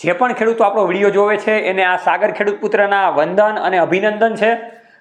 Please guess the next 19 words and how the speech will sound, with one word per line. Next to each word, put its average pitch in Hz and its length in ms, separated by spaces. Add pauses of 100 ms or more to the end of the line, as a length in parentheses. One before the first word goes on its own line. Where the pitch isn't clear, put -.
ખાસ 208 300
કરીને 233 380
તમે 226 260
જો 214 100
આ 208 80
પ્લેટફોર્મમાં 208 520
બિલકુલ 202 300
નવા 190 180
હોય 208 240
તો 214 140
નીચેનું 175 340
બટન 180 220
દબાવીને 170 360
like, 151 300 (440)
શેર 196 220
અને 190 140
સબસ્ક્રાઇબ 185 560
કરી 214 200
દેજો, 214 440